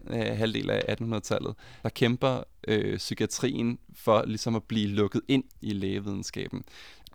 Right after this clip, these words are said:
Og, øhm, der opstår to skoler, som man sådan set kan se konturerne af, øh, langt, øh,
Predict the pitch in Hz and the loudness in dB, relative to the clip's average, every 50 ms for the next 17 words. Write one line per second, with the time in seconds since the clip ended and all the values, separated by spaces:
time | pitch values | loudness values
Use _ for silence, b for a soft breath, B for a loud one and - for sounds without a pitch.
0 | - - - - 98 104 104 104 101 98 98 98 98 98 92 90 90 82 - - | -16 -8 -4 -2 -2 0 0 -2 -2 -2 -2 -4 -4 -4 -4 -6 -6 -8 -8 -10
1 | - - B B B B B B - 110 101 110 113 - - 135 110 90 - - | -12 -14 B B B B B B 0 2 4 4 2 2 2 2 2 0 0 -2
2 | - - 139 - 123 - - - - 113 107 110 127 135 147 147 - 131 123 120 | 0 0 0 0 0 -2 0 2 2 2 2 2 2 0 0 -2 -2 -2 -2 -2
3 | 127 - - 165 170 - 175 156 - - 143 - - 156 143 - - 147 135 - | -2 -2 -2 -4 -4 -4 -4 -4 -4 -4 -2 -2 -2 -2 -2 -2 -2 -2 -2 0
4 | - - 170 147 - 127 131 120 117 117 117 107 - - - 123 117 107 104 107 | 0 0 2 2 2 2 2 2 2 2 0 0 -2 -2 0 0 2 2 2 2
5 | 101 101 107 117 123 123 - - 110 107 104 - | 0 2 2 2 2 0 -2 -6 -6 -6 -6 -6